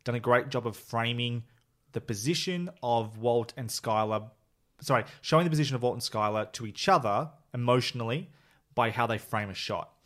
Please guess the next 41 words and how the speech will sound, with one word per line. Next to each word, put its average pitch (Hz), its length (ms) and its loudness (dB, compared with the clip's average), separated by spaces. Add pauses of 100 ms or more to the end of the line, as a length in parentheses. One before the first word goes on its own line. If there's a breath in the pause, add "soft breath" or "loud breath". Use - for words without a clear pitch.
(140 soft breath)
So - 140 -6
there'll 123 80 2
be 123 260 -2
scenes 131 400 -2
where 110 380 2 (180 loud breath)
they'll 113 100 -4
be 117 80 -4
sitting 113 180 -6
on 113 60 -4
a 107 60 -8
couch 165 320 0
together 139 520 2
and 123 120 -6
there'll 113 100 -2
be 110 160 -2
a 101 40 -4
gap 127 260 0
between 110 420 -6
them 107 160 -4
and 104 100 -6
they're 107 280 -4
fighting. 98 400 -4 (260 loud breath)
Or 120 80 -2
then 131 240 2
there'll 123 140 4
be 110 340 0 (260 soft breath)
a 110 80 -10
similar 175 380 0
shot, - 560 0 (220 soft breath)
but 117 340 0 (160 soft breath)
they'll 123 140 0
be 120 160 -2
on 110 80 -8
completely 139 440 -2
separate - 420 -2
chairs 110 280 -2
this 107 180 -8
time 120 440 -2
and 123 100 -4
it'll 117 140 -2
be 113 300 -6